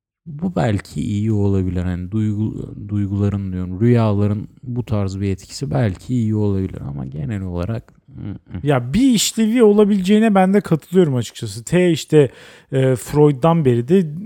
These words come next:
Speaker 2: bir sürü psikolog şey konusunda speküle etmiş. Henüz tabii ki bilinmiyor yani. Hani rüyanın neden görüldüğü. Ama çeşitli sebepler var.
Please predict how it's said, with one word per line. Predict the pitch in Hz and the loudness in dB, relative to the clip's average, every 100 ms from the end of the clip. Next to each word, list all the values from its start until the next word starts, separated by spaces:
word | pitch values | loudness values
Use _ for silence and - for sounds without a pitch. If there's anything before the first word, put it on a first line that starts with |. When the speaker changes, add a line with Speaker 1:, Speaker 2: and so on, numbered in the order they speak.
| 214 202 131 135 | -10 -12 -8 -6
Speaker 2:
bir | 156 | -6
sürü | - 127 123 | -6 -8 -8
psikolog | - - 123 156 - | -8 -6 -4 -4 -6
şey | - 135 123 | -2 -2 -2
konusunda | 120 113 - 170 | -6 -10 -4 -4
speküle | - - 143 131 147 | -2 -2 -2 2 0
etmiş. | 123 113 104 | 0 -4 0
Henüz | 147 156 - | 0 0 0
tabii | 135 139 | -2 -2
ki | 135 160 | -2 2
bilinmiyor | 170 190 135 98 | 4 4 4 -2
yani. | 95 92 | -10 -12
Hani | 95 101 | -12 -8
rüyanın | 117 127 123 127 123 | -2 0 0 -2 -2
neden | 120 127 123 110 _ _ | 0 0 -2 -6 _ _
görüldüğü. | 123 123 110 110 113 107 90 _ _ _ _ _ _ _ _ _ | -4 -2 -2 -4 -8 -12 -12 _ _ _ _ _ _ _ _ _
Ama | 156 151 196 247 240 - | -2 2 2 0 -4 -2
çeşitli | 233 175 131 - 170 202 226 | 0 0 -2 -2 0 0 -2
sebepler | - 170 120 117 - 185 | -2 -2 0 -2 2 4
var. | 175 147 113 - | 4 2 2 -8